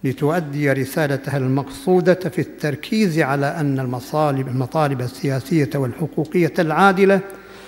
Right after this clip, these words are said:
مطالب شعب لا شرذمة قليلة غير معتبرة،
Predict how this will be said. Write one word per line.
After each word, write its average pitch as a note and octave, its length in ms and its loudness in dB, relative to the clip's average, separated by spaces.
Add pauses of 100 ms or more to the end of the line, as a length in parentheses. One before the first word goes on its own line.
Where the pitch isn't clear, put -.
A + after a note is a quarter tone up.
(200)
مطالب C#3 680 4
شعب C3+ 400 -2
لا C3 340 0
شرذمة B2+ 800 -6 (160)
قليلة B2+ 640 -6
غير B2+ 280 -4
معتبرة، A#2 760 -6